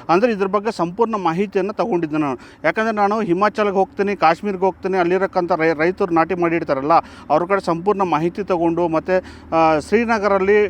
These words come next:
ಹಾರ್ಟಿಕಲ್ಚರ್ ಬೋರ್ಡ್ ಇದೆ, ಅಲ್ಲಿಗೆ ಹೋಗಿ ಕೆಲವೊಂದು ಮೀಟಿಂಗನ್ನು ಅಟೆಂಡ್ ಆಗಿ, ಓಕೆ, ಈ ಅಲ್ಲಿ ಈ ತೊಗೊಂಡಿರಕ್ಕಂಥ ಮಾಹಿತಿನ ನಾವು ತೊಗೊಂಬಂದು ರೈತರಿಗೆ ಕೊಡ್ತಾ ಇದ್ದೀವಿ, ಮತ್ತು ನಾವು ಯೂಸ್ ಮಾಡ್ಕೊತಾ ಇದ್ದೀವಿ, ನಾವು ನಾಟಿ ಮಾಡ್ತಾ ಇದ್ದೀವಿ. ಯಾವುದೇ ಆಗಲಿ ಫಸ್ಟ್ ನಾವು ರೆಡಿ ಮಾಡಿ, ನಾವು ಹಾಕೋಣ, ನಾವು ಹಾಕಿದ ಮೇಲೆ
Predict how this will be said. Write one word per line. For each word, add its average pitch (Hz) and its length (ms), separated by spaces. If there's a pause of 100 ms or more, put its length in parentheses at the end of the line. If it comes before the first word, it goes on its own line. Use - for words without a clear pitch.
(280)
ಹಾರ್ಟಿಕಲ್ಚರ್ 190 520
ಬೋರ್ಡ್ 185 280
ಇದೆ, 175 140 (300)
ಅಲ್ಲಿಗೆ 185 260
ಹೋಗಿ 190 180
ಕೆಲವೊಂದು 185 360
ಮೀಟಿಂಗನ್ನು 202 460
ಅಟೆಂಡ್ 185 340
ಆಗಿ, 165 260 (340)
ಓಕೆ, 202 180 (380)
ಈ 156 40 (120)
ಅಲ್ಲಿ 226 240 (140)
ಈ 190 140 (340)
ತೊಗೊಂಡಿರಕ್ಕಂಥ 190 560 (180)
ಮಾಹಿತಿನ 208 600
ನಾವು 175 240
ತೊಗೊಂಬಂದು 190 420
ರೈತರಿಗೆ 185 380
ಕೊಡ್ತಾ 165 280
ಇದ್ದೀವಿ, 156 220
ಮತ್ತು 160 160 (100)
ನಾವು 160 200 (400)
ಯೂಸ್ 190 240
ಮಾಡ್ಕೊತಾ 170 440
ಇದ್ದೀವಿ, 170 260
ನಾವು 165 200 (160)
ನಾಟಿ 165 240
ಮಾಡ್ತಾ 147 260
ಇದ್ದೀವಿ. 147 200 (340)
ಯಾವುದೇ 233 300
ಆಗಲಿ 226 320
ಫಸ್ಟ್ 208 180 (100)
ನಾವು 202 120 (100)
ರೆಡಿ 220 240
ಮಾಡಿ, 160 200
ನಾವು 196 200
ಹಾಕೋಣ, 190 340 (520)
ನಾವು 185 120 (100)
ಹಾಕಿದ 226 300 (100)
ಮೇಲೆ 220 120